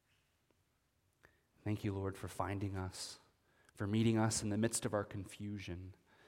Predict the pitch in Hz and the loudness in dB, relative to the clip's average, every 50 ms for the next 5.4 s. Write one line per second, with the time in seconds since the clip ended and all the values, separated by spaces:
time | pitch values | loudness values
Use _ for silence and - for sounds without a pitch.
0 | - - - _ _ _ - - 113 113 117 123 120 - 117 - - 131 120 117 | -20 -20 -20 _ _ _ -4 0 4 4 6 6 4 4 0 2 4 4 6 6
1 | 117 110 110 107 101 95 90 101 90 98 104 107 - - - - 101 - 92 87 | 4 4 2 2 2 2 0 0 2 2 2 2 0 -2 -6 -10 -8 -6 -6 -6
2 | 90 95 92 90 90 - - 113 110 113 - - 120 113 110 - 104 98 95 92 | -4 -4 -4 -4 -4 -4 -2 -2 -2 -2 -2 -4 -6 -6 -6 -6 -8 -8 -8 -8
3 | - - 104 98 104 104 101 104 101 95 95 95 - - - - - - - _ | -10 -8 -6 -6 -6 -6 -6 -10 -12 -12 -14 -14 -12 -10 -10 -10 -10 -12 -16 _
4 | _ - - - _ _ _ - - 98 - - - 123 123 - 127 107 98 95 | _ -20 -20 -20 _ _ _ -8 -6 -4 -2 0 0 0 0 0 0 0 0 -2
5 | - - 90 85 87 87 - - | -4 -4 -6 -6 -6 -8 -12 -16